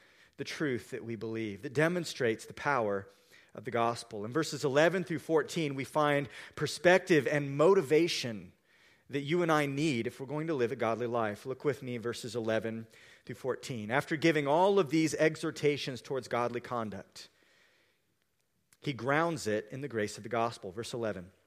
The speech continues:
"For the grace of God has appeared, bringing salvation for all people, training us to renounce ungodliness and worldly passions,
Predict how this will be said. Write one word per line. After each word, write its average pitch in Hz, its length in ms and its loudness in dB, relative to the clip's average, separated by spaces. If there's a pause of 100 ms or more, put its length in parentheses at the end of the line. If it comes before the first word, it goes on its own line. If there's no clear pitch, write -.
(1200)
"For 170 400 4
the 127 80 -2
grace 147 540 2
of 139 180 -6
God 113 460 2
has 117 240 -6
appeared, 110 460 -8 (720)
bringing 202 440 4
salvation 170 720 4
for 156 200 -4
all 139 200 4
people, 131 520 -8 (800)
training 185 640 0
us 117 320 -2
to - 160 -6
renounce 143 560 0
ungodliness 131 920 0
and 123 200 -10
worldly 120 280 -2
passions, 123 720 -8